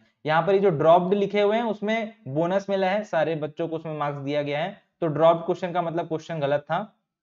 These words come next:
और यहाँ पर मल्टीपल जो आंसर्स दिए हैं, इसका मतलब ये था, जैसे यहाँ पर क्वेश्चन नंबर सेवनटीन में देखिए, वन, टू, फ़ोर दिया है, इसका मतलब ये था कि भाई साहब, इसमें आपने अगर वन या टू या फ़ोर डाला था, फ़ोर डाला था, तो चारों में आपको आन-, तीनों में आंसर आपको सही मिलेगा।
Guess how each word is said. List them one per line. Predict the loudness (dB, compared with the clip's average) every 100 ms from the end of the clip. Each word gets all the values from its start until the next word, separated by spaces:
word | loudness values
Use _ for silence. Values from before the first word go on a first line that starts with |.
| -2
और | 0
यहाँ | 2 2
पर | 0
मल्टीपल | 2 0 0 0 2 4
जो |
आंसर्स | 4 2 0 -2
दिए | -2
हैं, | -4 -2
इसका | -4 -4
मतलब | -4 -4 -4
ये | -2 -2
था, | -2 -2
जैसे | -2 -4
यहाँ | -4
पर | -4
क्वेश्चन | -6 -4
नंबर | -4 -4
सेवनटीन | -4 -4 -4 -6
में | -6
देखिए, | -6 -4 -4 -4 -10 _ _ 0
वन, | 0 2
टू, | 0 0
फ़ोर | 0 -2
दिया | -2 -4 -4
है, |
इसका | -6 -6
मतलब | -4 -2 -2
ये | -2 0
था | -2
कि | -2
भाई | -4 -4
साहब, | -2 -2 -2 -10 -12
इसमें | -10 -4 -2 -2 -6 -6
आपने | -2 0 -2
अगर | 0 2
वन | 2 0
या | -2
टू | 0 2
या | 2
फ़ोर | 2 0
डाला | 2 2 2
था, | 0
फ़ोर | -2 -2 0
डाला | 2 0
था, | -2
तो | -4
चारों | -2 0 2
में | 0
आपको | -2 -2 -2
आन-, | -2 -4 -6
तीनों | -2 0
में | 0
आंसर | -2 0 0
आपको | 0 2 2 0 -14
सही | -4 -2
मिलेगा। | -2 -6 -8 -12